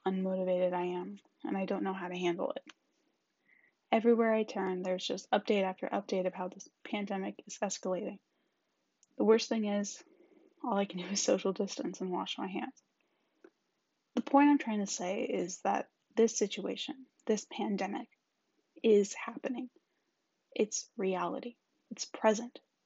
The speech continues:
It's affecting hundreds of countries' ways of governing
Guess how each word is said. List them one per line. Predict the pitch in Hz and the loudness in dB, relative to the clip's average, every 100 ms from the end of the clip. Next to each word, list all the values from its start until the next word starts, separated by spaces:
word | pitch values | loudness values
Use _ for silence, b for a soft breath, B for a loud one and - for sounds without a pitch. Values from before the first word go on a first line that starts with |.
| _ - | _ -6
It's | - | -4
affecting | 202 214 - 214 | 0 0 0 -4
hundreds | 196 226 226 233 - | -2 -2 2 2 2
of | - | -8
countries' | - 220 208 196 196 - | -4 -4 -2 -2 -2 -2
ways | 185 185 190 175 B B - | 0 2 2 0 B B -4
of | - - | -4 -2
governing | 202 190 175 175 | -2 0 -2 -4